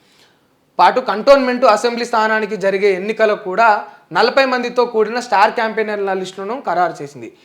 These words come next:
ఈ లిస్టులో ఆ పార్టీ నేతల ఎన్నికల కమిషన్కు అందించారట. ఇప్పుడు కంటోన్మెంట్ లాసా నందిత గారు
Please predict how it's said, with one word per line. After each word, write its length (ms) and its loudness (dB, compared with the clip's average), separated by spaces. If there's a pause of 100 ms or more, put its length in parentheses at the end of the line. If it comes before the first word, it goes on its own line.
(140)
ఈ 80 -4
లిస్టులో 360 -4
ఆ 60 4
పార్టీ 760 -2 (340)
నేతల 300 -2
ఎన్నికల 440 -2
కమిషన్కు 920 -8
అందించారట. 640 -10 (480)
ఇప్పుడు 400 -2
కంటోన్మెంట్ 580 0 (720)
లాసా 340 2
నందిత 340 -6
గారు 280 -4